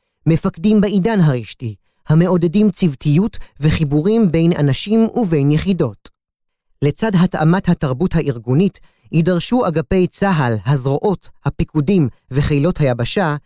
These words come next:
להתעלות מעל לשיקולים ארגוניים צרים, אגו וענייני יוקרה אישית ויחידתית,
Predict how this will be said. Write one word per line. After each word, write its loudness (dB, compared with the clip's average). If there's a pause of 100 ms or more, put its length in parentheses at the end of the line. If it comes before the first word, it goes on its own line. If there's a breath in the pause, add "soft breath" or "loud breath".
(180)
להתעלות 0
מעל 2
לשיקולים 0
ארגוניים 0
צרים, 0 (380)
אגו 0 (140)
וענייני 2
יוקרה 0
אישית -6
ויחידתית, -2